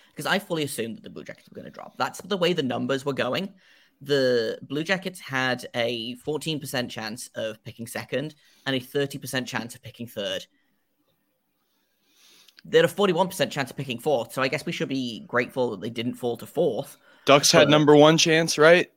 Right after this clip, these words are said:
Speaker 2: of getting the
Speaker 1: The, the Ducks, yeah, the Ducks had a twenty-five percent
Speaker 2: Yeah,
Speaker 1: chance.
Speaker 2: so they should be, they, they should feel disappointed.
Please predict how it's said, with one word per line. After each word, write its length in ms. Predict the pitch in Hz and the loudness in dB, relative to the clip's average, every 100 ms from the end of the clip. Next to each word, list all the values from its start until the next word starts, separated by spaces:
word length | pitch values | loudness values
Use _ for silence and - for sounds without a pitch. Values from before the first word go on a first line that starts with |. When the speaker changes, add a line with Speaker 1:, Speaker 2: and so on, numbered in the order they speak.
| - | 2
Speaker 2:
of 260 | 127 123 | 4 4
getting 300 | 117 139 139 | 2 6 6
the 220 | 139 131 127 | 8 6 6
Speaker 1:
The, 140 | 135 | 2
the 100 | 160 147 | 0 2
Ducks, 360 | 160 180 - | 4 2 0
yeah, 140 | 139 123 | -2 0
the 80 | |
Ducks 200 | 127 170 | 0 -2
had 120 | - 170 | -2 -4
a 40 | |
twenty-five 1040 | 170 - 143 143 - - 127 127 123 123 | -6 -4 -4 -4 -8 -4 0 2 0 -2
percent 200 | - - | -6 4
Speaker 2:
Yeah, 200 | 113 98 | 6 6
Speaker 1:
chance. 240 | 82 87 - | 4 -2 4
Speaker 2:
so 160 | 135 | 6
they 220 | 127 151 156 | 8 8 8
should 240 | - 135 | 8 6
be, 300 | 120 117 110 | 6 8 6
they, 380 | 107 131 156 139 | 8 8 8 6
they 260 | 120 143 | 8 8
should 280 | 135 - 120 | 8 4 2
feel 280 | - 120 107 | 2 4 4
disappointed. 760 | 95 95 98 - 82 71 64 | 4 0 -2 -4 -4 -4 -10